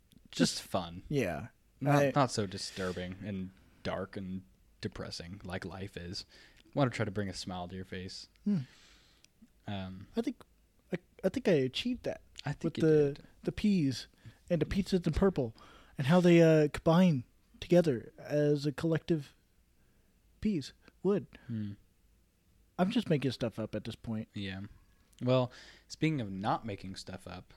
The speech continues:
Speaker 2: Mm.
Speaker 1: um, and, you know, bringing laughter to this, what is your go-to joke?
Speaker 2: Okay, so, funny enough, I actually have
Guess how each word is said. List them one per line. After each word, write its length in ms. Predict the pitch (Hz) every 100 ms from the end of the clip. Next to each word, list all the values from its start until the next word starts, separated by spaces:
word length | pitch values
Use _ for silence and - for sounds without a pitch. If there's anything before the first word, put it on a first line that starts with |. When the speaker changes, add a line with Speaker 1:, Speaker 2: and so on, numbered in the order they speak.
| 147
Speaker 2:
Mm. 200 | 143 123 _
Speaker 1:
um, 400 | - 101 95 92 - - _ _ -
and, 280 | 107 92 95
you 120 | 110
know, 180 | 90 95 - _ _ _ _ - -
bringing 220 | - 113 101
laughter 380 | 98 98 -
to 60 | 95
this, 260 | 101 110 - - - - - - - _ _ _ _
what 300 | 123 147 151
is 200 | 151 135
your 100 | 139
go-to 540 | 117 120 117 - 110
joke? 440 | 98 98 82 - - - - _ _ _ _ _ _ - _ _ - - - -
Speaker 2:
Okay, 360 | 196 175 117
so, 500 | 135 - 175 165 156 - - - - - _ _ _ _ -
funny 180 | 208 175
enough, 260 | 123 113 - - - - -
I 80 | 143
actually 280 | 175 - 170
have 520 | 131 135 131 127 123